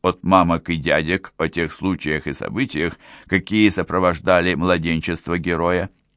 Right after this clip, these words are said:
Подобные события детской жизни решают судьбу людей. Вся жизнь Святослава была отважным военным походом, в котором прямая открытая битва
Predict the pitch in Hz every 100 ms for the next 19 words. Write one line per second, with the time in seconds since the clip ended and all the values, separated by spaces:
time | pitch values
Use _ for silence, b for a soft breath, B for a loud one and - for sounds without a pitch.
0 | _ B B - 135 208 208 202 190 165
1 | 151 131 175 - 160 151 104 135 131 -
2 | 139 110 127 123 123 143 143 _ _ _
3 | _ - 104 101 - 175 156 98 - -
4 | 95 76 78 98 92 95 50 - - _
5 | _ _ _ b b - - 113 110 87
6 | 120 104 90 - 73 71 65 - - 107
7 | 85 - b b b b - 95 104 107
8 | 80 80 73 117 151 135 143 131 95 92
9 | 98 117 101 98 82 71 - 139 156 160
10 | 151 B B B - 151 - 104 151 147
11 | 135 110 127 123 131 139 127 113 - -
12 | 92 - 113 110 85 80 73 82 160 160
13 | 147 143